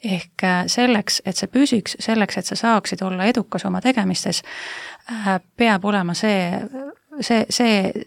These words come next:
see aspekt maandatud ja ainult läbi selle oled sa siis, äh, nii-öelda jätkusuutlikult võimeline pakkuma oma teenust.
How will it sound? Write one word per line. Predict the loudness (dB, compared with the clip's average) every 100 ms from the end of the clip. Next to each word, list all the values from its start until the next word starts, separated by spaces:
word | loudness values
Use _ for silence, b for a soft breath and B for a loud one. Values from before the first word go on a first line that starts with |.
| -8 0
see | 2 4
aspekt | 2 -2 0 2
maandatud | 4 2 -2 -8 -10 -14 _ -2
ja | 0 2 4 2 2 0 -2 _ _ _ _ _ _ _ _ _ -20 -20 -10 -4
ainult | 0 0 0
läbi | -2
selle | 2 2 2 0
oled | -2
sa | -4 -4
siis, | -4 -2
äh, | -2 -2
nii-öelda | -2 -2 0
jätkusuutlikult | 0 -2 -4 -6 -8 -10 -4
võimeline | -4 -2 -2
pakkuma | -2 -2 -2 -2 -2
oma | -2 2
teenust. | 6 6 4 -2